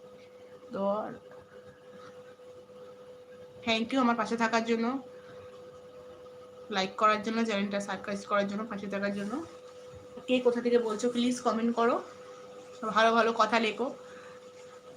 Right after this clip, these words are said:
যেটার আমি রিপ্লাই দেবো অবশ্যই। খারাপ কথা কেউ লিখলে আমি কিন্তু রিপ্লাই দেবো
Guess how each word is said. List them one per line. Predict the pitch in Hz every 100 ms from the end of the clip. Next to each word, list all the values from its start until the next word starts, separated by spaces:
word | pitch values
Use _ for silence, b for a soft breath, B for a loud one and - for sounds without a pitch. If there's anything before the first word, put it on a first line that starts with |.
| -
যেটার | 214 220
আমি | 214 220
রিপ্লাই | 202 208 214 196
দেবো | 190 254 - -
অবশ্যই। | 208 202 - 269 - - - - - - - -
খারাপ | 247 269 - -
কথা | 240 254
কেউ | 262 254
লিখলে | 240 240 240
আমি | 226 233
কিন্তু | 226 214
রিপ্লাই | 196 208 214 190
দেবো | 180